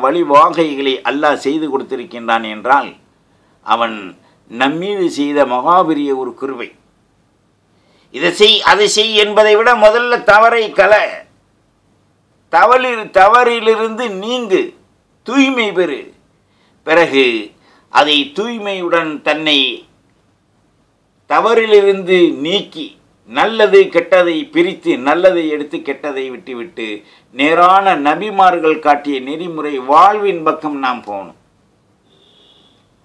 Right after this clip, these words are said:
அந்த நெறிமுறையின் வாழ்வின் பக்கம் போவதற்குத்தான் குர்ஆனின் ஏடுகள், ஹதீஸின் ஏடுகள்,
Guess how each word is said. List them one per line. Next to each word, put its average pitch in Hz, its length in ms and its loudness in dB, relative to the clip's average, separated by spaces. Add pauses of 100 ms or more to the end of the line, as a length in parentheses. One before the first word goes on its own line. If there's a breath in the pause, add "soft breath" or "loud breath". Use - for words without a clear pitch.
(140)
அந்த 123 220 -6
நெறிமுறையின் 147 680 -8
வாழ்வின் 151 380 0
பக்கம் 123 300 -8
போவதற்குத்தான் 120 840 -4 (1300)
குர்ஆனின் 170 800 0 (240)
ஏடுகள், 113 480 -4 (540)
ஹதீஸின் 147 600 -4
ஏடுகள், 123 560 -2